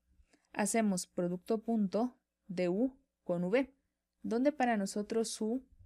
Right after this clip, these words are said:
es el vector V y V viene a ser el subespacio H,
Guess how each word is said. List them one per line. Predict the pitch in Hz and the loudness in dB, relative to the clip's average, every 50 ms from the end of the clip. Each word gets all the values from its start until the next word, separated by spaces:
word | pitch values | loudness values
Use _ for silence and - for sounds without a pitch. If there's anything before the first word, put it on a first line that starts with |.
| _ _ | _ _
es | 294 196 185 - | -6 -4 -2 0
el | 208 208 | 0 0
vector | 196 175 170 - _ - 185 185 - - | 0 0 -2 -4 _ -2 -2 -2 -2 -4
V | - 185 165 170 185 247 247 - _ _ _ _ _ _ _ _ _ _ _ _ | -6 -4 -2 0 0 0 -2 -4 _ _ _ _ _ _ _ _ _ _ _ _
y | _ 240 254 262 | _ 0 2 2
V | 247 196 180 190 240 240 - _ _ _ _ _ | 4 4 2 2 2 -2 -8 _ _ _ _ _
viene | - 190 196 202 208 | -4 -2 0 0 0
a | 202 | -2
ser | - - 190 | 0 0 0
el | 196 196 | -2 -2
subespacio | - - 175 180 165 - - - - 165 160 - - 175 - - _ | -2 -4 -6 -4 -6 -6 -4 -6 -6 -4 -2 -2 -2 -2 -4 -4 _
H, | - 233 233 - - - | 2 2 2 0 -4 -12